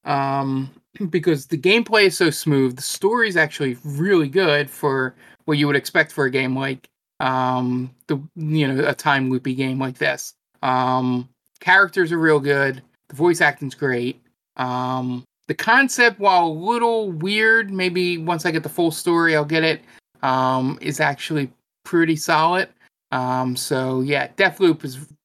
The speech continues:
really worth the wait. Um, I just wish it was cross-play so that I could invade some of, um, our friend Jonathan's games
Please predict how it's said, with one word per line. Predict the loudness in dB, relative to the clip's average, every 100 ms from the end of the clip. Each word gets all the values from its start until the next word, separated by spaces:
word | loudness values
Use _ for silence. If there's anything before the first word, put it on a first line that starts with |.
| 0
really | 2 4
worth | 2 0 -2
the | -2
wait. | 0 0 -4 _ _ _ -6
Um, | -2 0 -2 -2 -2
I | -2
just | -4 0
wish | 0 0
it | -2
was | -6
cross-play | 0 2 2 0 _ 0 2 2
so | 0 -2
that | 0
I | 0
could | 0 -2
invade | 0 0 0 0 -2
some | -2 0
of, | 0 0
um, | -2 -2 -6 -12 _ _ -6
our | -2
friend | -2 2
Jonathan's | 2 2 0 -4 0
games | 0 2 0 -6